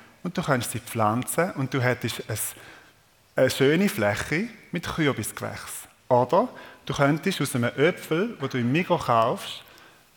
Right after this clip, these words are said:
da wieder schön anmachen, könntest du, je nachdem, wenn die Sorte für da gut ist und du einen grünen Daumen hast, könntest du einen Äpfelbaum daraus pflanzen. Was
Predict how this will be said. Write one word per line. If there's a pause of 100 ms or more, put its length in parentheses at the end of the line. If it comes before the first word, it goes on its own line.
da
wieder
schön
anmachen, (480)
könntest
du,
je
nachdem,
wenn
die
Sorte (640)
für
da
gut
ist (420)
und
du
einen
grünen
Daumen
hast,
könntest
du
einen
Äpfelbaum
daraus
pflanzen. (2500)
Was